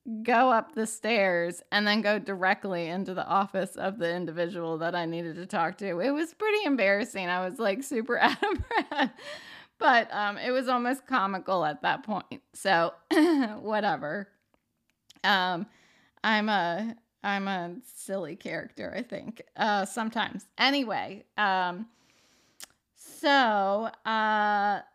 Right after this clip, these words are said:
laughing and hanging around funny people also, uh, release endorphins. And, um, aromatherapy, vanilla and lavender, which just happen to be my favorite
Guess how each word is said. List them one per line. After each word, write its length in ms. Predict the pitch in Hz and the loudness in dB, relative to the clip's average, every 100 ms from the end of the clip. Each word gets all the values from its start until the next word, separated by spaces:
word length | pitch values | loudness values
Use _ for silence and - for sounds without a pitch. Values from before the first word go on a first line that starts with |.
| _ _ _ | _ _ _
laughing 1160 | - 226 220 226 233 269 294 - 233 208 208 202 | -10 -8 -2 0 2 0 -2 -6 -4 -4 -4 -4
and 220 | 214 226 | -4 -4
hanging 640 | 233 247 226 240 247 233 | -2 0 0 2 0 -2
around 600 | 185 208 208 202 202 208 | -2 -4 -2 -2 -2 -4
funny 440 | - 208 196 190 202 | -8 -6 -4 -6 -8
people 720 | - 349 370 175 - 139 208 269 _ _ - | -6 -6 -4 -6 -6 -10 -14 -16 _ _ -2
also, 920 | 233 269 294 - 175 160 175 214 - _ | 0 0 -2 -4 -2 0 -2 -4 -8 _
uh, 260 | 190 180 180 | -2 0 -2
release 500 | 208 202 190 202 - - 190 | -4 -2 -4 -6 -10 -14 -8
endorphins. 1000 | 185 180 185 170 180 - 175 190 262 302 - _ _ _ _ _ _ | -8 -6 -6 -6 -8 -8 -8 -2 -2 -2 -10 _ _ _ _ _ _
And, 720 | 202 208 208 202 196 196 190 - | -4 -2 0 0 -2 -4 -8 -12
um, 360 | 185 180 180 170 - | -6 -4 -4 -6 -4
aromatherapy, 1400 | 202 202 214 226 233 - 220 202 214 226 277 269 302 349 359 _ | -2 -2 0 0 0 -4 -2 0 2 0 -4 -2 -2 -6 -10 _
vanilla 640 | 247 214 208 202 214 226 208 | -8 -6 -2 -2 0 -2 -2
and 220 | 196 190 | -6 -4
lavender, 640 | 196 202 233 214 185 175 196 | -2 0 -2 -4 -6 -6 -6
which 300 | 190 - - | -10 -12 -16
just 200 | 190 185 | -16 -16
happen 440 | - 196 190 185 | -10 -10 -10 -12
to 120 | 202 185 | -12 -12
be 140 | 185 | -10
my 220 | 175 165 | -10 -12
favorite 640 | 190 - 180 190 185 165 | -14 -10 -10 -8 -10 -12